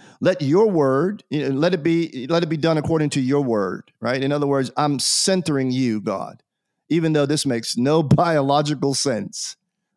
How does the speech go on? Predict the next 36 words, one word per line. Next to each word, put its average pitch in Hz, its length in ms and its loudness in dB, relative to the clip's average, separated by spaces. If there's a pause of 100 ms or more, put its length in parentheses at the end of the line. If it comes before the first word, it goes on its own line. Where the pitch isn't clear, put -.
(1000)
I'm 143 160 0
centering 147 600 0
you. 135 240 2
And 131 140 0
then 143 120 0
Jesus 131 380 -2
in 143 100 0
Gethsemane 139 800 -2
with 127 180 -4
his 156 220 -2
prayer, 110 520 -4 (360)
you 131 100 -2
know, 123 180 0
"This 156 560 -2
will 139 280 0
be 127 240 -2
suffering 160 600 -2
and 113 100 -2
I 131 200 0
don't 123 340 -2
want 151 280 0
it, 190 120 -6 (480)
but 123 380 0
if 135 220 -4
this 156 240 -2
is 151 180 0
your 151 160 2
will, 156 380 0
I 135 120 0
center 170 560 0
now 135 340 0
your 127 280 0
will 120 320 0
even 123 240 -2
unto 117 220 -2
death." - 280 -12